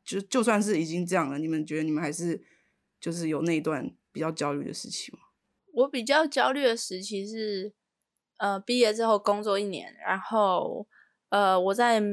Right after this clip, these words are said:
Speaker 2: 美国的工作签证结束了，然后我有一段空窗期要搬回台湾，那我就在纽约住了，诶，空窗期是多久？一两个月吧，没，完全没有工作，然后那个时候就是刚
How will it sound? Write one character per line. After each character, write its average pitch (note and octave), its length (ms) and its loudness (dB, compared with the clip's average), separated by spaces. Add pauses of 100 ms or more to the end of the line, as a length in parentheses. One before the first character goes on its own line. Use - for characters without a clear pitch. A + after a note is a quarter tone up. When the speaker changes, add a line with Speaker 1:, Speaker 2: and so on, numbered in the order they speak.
(200)
Speaker 2:
美 G3+ 180 -2
国 F#3 220 2
的 G3 140 2
工 G#3+ 240 0
作 G#3+ 200 2
签 G3 280 -2
证 F#3 480 -2
结 E3+ 220 0
束 - 340 -6
了， - 220 -8
然 F#3+ 120 -4
后 G#3+ 80 2
我 G3+ 160 4
有 F#3 40 6
一 F3+ 40 0
段 G#3 200 2
空 F#3 240 -4
窗 F#3 260 -4
期 - 240 -8
要 F#3+ 120 -4
搬 F3+ 240 0
回 F#3 120 -6
台 - 260 -20
湾， - 200 -14
那 F#3+ 120 -6
我 G3 100 -8
就 G#3 120 -10
在 G#3+ 180 -4
纽 E3+ 240 -4
约 F3 180 -2
住 F#3 280 -4
了， - 340 -6 (800)
诶， G#4 140 -2
空 C#4+ 180 0
窗 D#4 160 2
期 A3+ 120 0
是 A#3 60 -6
多 G#3 220 0
久？ D#3 220 -2
一 B3+ 80 4
两 F3+ 200 2
个 F3 80 -6
月 F#3+ 220 4
吧， - 360 -4
没， G#3 220 0
完 G#3+ 220 2
全 G#3+ 160 2
没 A3+ 80 2
有 G#3+ 100 4
工 E3 280 -4
作， D3+ 220 -2
然 F3 120 0
后 G3+ 180 2 (800)
那 C#4 220 2
个 G#3+ 120 4
时 F#3 180 2
候 G3 380 4
就 G3 140 -4
是 F3+ 400 -2
刚 G#3 300 0